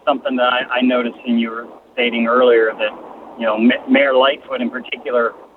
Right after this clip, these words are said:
had a problem with, uh, President Trump sending in reinforcements to help her control the crime problem in her, her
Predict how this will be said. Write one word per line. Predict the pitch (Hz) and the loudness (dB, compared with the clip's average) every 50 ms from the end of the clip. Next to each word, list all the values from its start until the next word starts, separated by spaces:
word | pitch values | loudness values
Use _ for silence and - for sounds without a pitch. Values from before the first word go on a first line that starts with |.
| _ - | _ -4
had | 131 131 | -2 0
a | 120 - | 0 0
problem | 131 139 135 131 131 123 123 123 120 117 117 | 2 2 2 2 2 0 -2 -2 -2 0 0
with, | 120 120 117 110 - | -2 -4 -4 -4 -2
uh, | 120 117 113 113 113 117 113 - - - | 0 2 4 4 4 2 2 0 -4 -2
President | - 143 131 117 131 120 123 120 - | 0 0 0 -2 -6 -12 -12 -12 -6
Trump | - 147 143 139 139 - - - | -2 0 2 2 0 -2 -6 -8
sending | 143 131 127 127 117 123 | -4 -4 -4 -2 0 2
in | 123 120 120 | 2 2 2
reinforcements | 123 127 123 120 117 - - 131 127 123 120 - 131 123 120 120 - - - - - - - - _ - | 2 2 2 2 0 0 0 0 0 0 0 -2 -2 0 0 0 -2 -4 -12 -20 -20 -20 -20 -20 _ -12
to | - 139 123 | -6 -2 0
help | 113 123 143 139 135 - - | 2 4 4 2 2 -2 -4
her | 147 143 135 131 127 117 - - - _ _ _ - | -2 -2 -2 -2 -4 -6 -8 -12 -20 _ _ _ -6
control | 139 139 - - - 160 147 143 139 135 127 117 - - - - 139 | -4 -4 -4 -2 0 2 4 4 4 4 2 2 -2 -6 -12 -6 -6
the | 127 - - - | -6 -6 -6 -8
crime | - - - 143 147 156 170 180 175 170 160 147 131 123 117 117 117 - _ _ _ _ _ _ _ _ | -6 -4 0 2 2 2 4 2 2 2 2 0 0 -2 -6 -8 -10 -10 _ _ _ _ _ _ _ _
problem | - 147 135 127 120 113 117 117 117 117 120 131 | -2 0 0 0 0 -2 -4 -6 -6 -6 -6 -4
in | 127 120 117 | -2 -2 -2
her, | - 123 117 113 110 - - - - - _ - 139 | -2 -2 -2 -4 -4 -6 -10 -20 -20 -20 _ -4 -4
her | 127 | -4